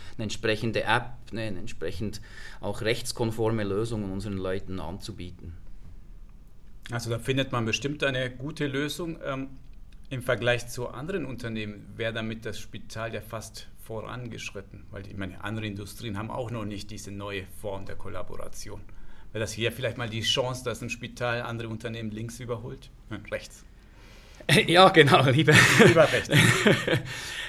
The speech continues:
Speaker 1: Ähm, ja, das könnte durchaus sein. Ähm, im Spitalwesen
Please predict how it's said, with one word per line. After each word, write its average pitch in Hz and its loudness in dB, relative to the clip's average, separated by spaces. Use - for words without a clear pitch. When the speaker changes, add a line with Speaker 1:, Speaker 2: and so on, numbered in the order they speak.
Speaker 1:
Ähm, 143 8
ja, 143 10
das - -2
könnte 196 8
durchaus 156 6
sein. 165 6
Ähm, 143 2
im 147 0
Spitalwesen 156 4